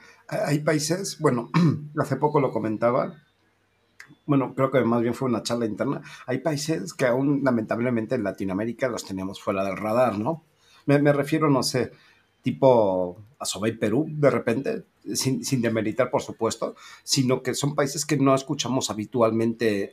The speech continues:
en, en noticias, ¿no? O sea, han, han logrado esto, están prohibiendo esto. Eh, no sé, se me ocurre Ecuador, por ejemplo, ¿no? Es otro de los países que, por ejemplo, no tenemos tantas noticias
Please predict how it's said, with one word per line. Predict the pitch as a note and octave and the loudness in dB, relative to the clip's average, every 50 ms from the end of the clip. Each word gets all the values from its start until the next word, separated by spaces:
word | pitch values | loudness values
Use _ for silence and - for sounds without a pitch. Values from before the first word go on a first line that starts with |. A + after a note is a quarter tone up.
| - B2+ | -4 -4
en, | G#2+ G2+ F#2+ F#2 F#2+ - | -4 -2 -2 -4 -6 -6
en | - A2 G#2+ | -4 -4 -2
noticias, | G#2 F#2+ F#2 - C3+ C#3+ C#3 - - A2+ F#2+ E2+ | -2 -2 -2 0 2 2 2 2 0 -2 -2 0
¿no? | G#2 B2 D3 D3+ C3+ | 0 0 0 0 -2
O | G#2 | -2
sea, | - - F2+ D#2 D2 - | -4 -4 -4 -6 -6 -4
han, | - A2 A2+ A2+ - - | -4 -4 -4 -4 -6 -6
han | B2 B2 B2+ C3 | -2 0 2 4
logrado | C3 B2+ B2+ C3 C3 A#2+ A#2 B2 | 6 6 8 8 8 6 4 2
esto, | C3 A#2+ - - - F2+ | 0 0 -2 -6 -10 -14
están | F2 - - A#2 A2+ | -10 -8 -6 -6 -6
prohibiendo | A#2+ A#2+ A2+ A#2+ B2 A#2+ A#2 A2 G#2+ | -4 -6 -4 -4 -2 -2 0 0 0
esto. | A#2 B2 A#2 - _ - A2 - - - - - _ _ _ _ - - _ _ _ _ | -2 -2 -4 -8 _ -18 -20 -20 -20 -20 -20 -20 _ _ _ _ -20 -20 _ _ _ _
Eh, | - B2+ C3 D3 C3 | 0 2 2 2 2
no | A#2+ A2 | 2 0
sé, | - - A2+ | 0 0 -2
se | - - G2 | -2 -2 -2
me | G2 | -2
ocurre | G#2 G2+ - C3 B2 A2+ A#2 A2 G2 F#2+ F#2 F#2+ - B2+ | -2 0 0 0 0 2 0 0 0 -2 -4 -4 -6 -6
Ecuador, | - - - G#2 G#2+ A2+ A2 - | -4 -2 0 0 2 2 0 2
por | B2+ A2+ | 0 -2
ejemplo, | G#2 - - C3+ C3+ G#2 F#2 F#2+ | -2 0 -2 -2 -2 -2 -2 -4
¿no? | A#2+ D#3 E3+ | -2 -2 -2
Es | C#3 - | -2 -2
otro | B2 - D3+ C3+ | -2 0 2 2
de | A#2 | 2
los | A2 G2 - | 0 0 -2
países | - A2+ A2+ C#3 C3+ | -4 -4 -4 -4 -6
que, | - - | -6 -6
por | - G2+ | -6 -6
ejemplo, | - B2 A#2 A#2+ B2 | -4 -6 -6 -4 -2
no | A#2+ A#2 G#2+ A2 G#2+ | 0 0 0 0 0
tenemos | - C#3+ C#3+ C#3 C3+ - - | 2 2 2 2 2 0 -2
tantas | B2+ C3 - A2+ G#2+ | -4 -4 -2 -2 -2
noticias | G#2+ G#2 - A#2 G#2+ - C3+ C#3 - | -4 -4 -4 -6 -8 -6 -6 -8 -8